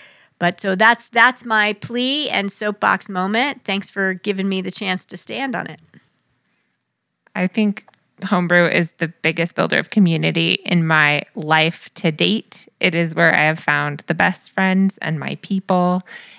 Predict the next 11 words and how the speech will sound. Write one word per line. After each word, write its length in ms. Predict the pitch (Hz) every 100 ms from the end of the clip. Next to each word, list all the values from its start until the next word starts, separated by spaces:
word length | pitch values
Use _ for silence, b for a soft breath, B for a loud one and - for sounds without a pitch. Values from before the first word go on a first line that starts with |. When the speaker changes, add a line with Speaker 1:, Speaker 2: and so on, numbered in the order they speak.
| -
Speaker 2:
And 160 | 180
even 240 | 202 208 202
if 100 | 180
Speaker 1:
Amazing. 80 |
Speaker 2:
I 40 | 180
don't 180 | 180 -
necessarily 680 | 180 - 180 180 151 151 165
homebrew 500 | 170 185 175 185 180
with 160 | 185
those 240 | 190 196 -
people, 500 | - 196 196 190